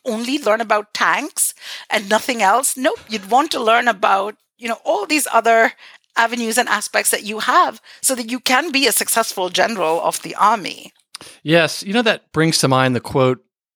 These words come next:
Speaker 2: often attributed to Mark Twain, although everybody, every great quote, everybody thinks it's either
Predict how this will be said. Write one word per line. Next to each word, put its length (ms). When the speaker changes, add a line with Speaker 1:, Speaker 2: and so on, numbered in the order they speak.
Speaker 2:
often 280
attributed 480
to 80
Mark 240
Twain, 340
although 380
everybody, 600
every 180
great 280
quote, 300
everybody 380
thinks 480
it's 180
either 400